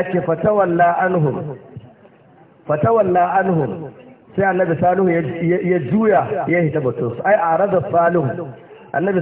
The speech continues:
Salihu ya bijire daga gare su, ya hita batun su. Wa qala, sai ya ce, "Ya qaumi, ya ku mutane na, laqad abalagtukum risalata rabbi." Hakika na isan muku da sakon Ubangiji na.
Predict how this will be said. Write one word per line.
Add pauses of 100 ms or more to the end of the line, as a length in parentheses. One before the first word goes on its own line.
Salihu
ya
bijire
daga
gare
su,
ya
hita
batun
su. (680)
Wa
qala, (100)
sai
ya
ce,
"Ya
qaumi,
ya
ku
mutane
na, (600)
laqad
abalagtukum
risalata
rabbi." (480)
Hakika
na
isan
muku
da
sakon
Ubangiji
na.